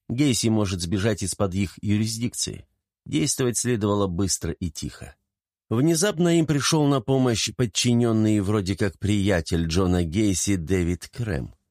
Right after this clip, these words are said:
Он сам позвонил в участок и согласился сразу же приехать. На этот раз Крэм был куда разговорчивей.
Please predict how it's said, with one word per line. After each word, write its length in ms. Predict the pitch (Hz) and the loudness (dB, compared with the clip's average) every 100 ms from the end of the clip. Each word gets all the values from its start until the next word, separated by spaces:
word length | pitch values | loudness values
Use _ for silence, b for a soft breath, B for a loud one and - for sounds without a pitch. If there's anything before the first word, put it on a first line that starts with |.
| _ _ _ _ | _ _ _ _
Он 180 | 101 101 | -2 -2
сам 360 | 87 - 92 76 | -2 -2 -2 -2
позвонил 460 | 80 80 87 87 | -4 -2 0 0
в 40 | 85 | 0
участок 460 | 98 170 139 107 | 0 -2 -2 -4
и 20 | 95 | -4
согласился 580 | 101 104 110 151 127 | -4 -2 0 -2 0
сразу 480 | 120 - 113 127 113 | -2 0 0 -2 -2
же 140 | 98 107 | -4 -6
приехать. 640 | 123 123 85 - - - b b b | -4 -6 -8 -10 -20 -20 b b b
На 80 | 135 | -2
этот 260 | 170 160 175 | 0 -2 -2
раз 260 | 180 165 | 0 0
Крэм 320 | - 156 143 | 0 0 0
был 160 | 131 135 | 0 -2
куда 280 | 131 123 131 | -2 -2 0
разговорчивей. 880 | 120 107 139 123 73 - 55 - | 0 -2 -4 -4 -6 -8 -10 -16